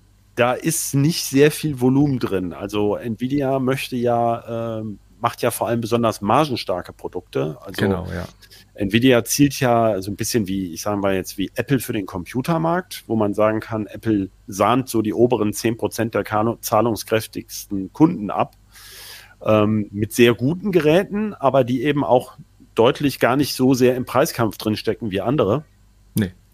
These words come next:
Speaker 2: absolut
Speaker 1: Ähm,
Speaker 2: nicht.
Speaker 1: und so, das, genau sowas versucht Nvidia im Grunde ja auch. Also natürlich verkaufen diese Firmen auch eine Menge billigerer Produkte, aber so das richtige, schöne Geld, womit man dann auch teure Entwickler bezahlen kann,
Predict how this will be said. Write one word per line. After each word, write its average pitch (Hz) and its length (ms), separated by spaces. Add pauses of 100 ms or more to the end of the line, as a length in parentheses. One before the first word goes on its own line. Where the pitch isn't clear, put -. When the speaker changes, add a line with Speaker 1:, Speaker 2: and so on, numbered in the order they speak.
(100)
Speaker 2:
absolut 104 480
Speaker 1:
Ähm, - 60
Speaker 2:
nicht. - 300
Speaker 1:
und 113 120
so, 147 160
das, 147 260
genau 135 320
sowas 147 380
versucht 127 360
Nvidia 131 440
im 123 140
Grunde 127 260
ja 113 240
auch. 92 360
Also 95 300 (240)
natürlich 147 400
verkaufen 127 540
diese 123 180
Firmen 120 300
auch 110 220
eine 107 80
Menge 101 240
billigerer 156 580 (240)
Produkte, 175 480 (460)
aber 117 240
so 123 120
das 104 240
richtige, 151 440
schöne 165 420
Geld, 135 480
womit 110 280
man 127 120
dann 107 220
auch 101 400
teure 135 320
Entwickler 117 360
bezahlen 92 460
kann, 127 300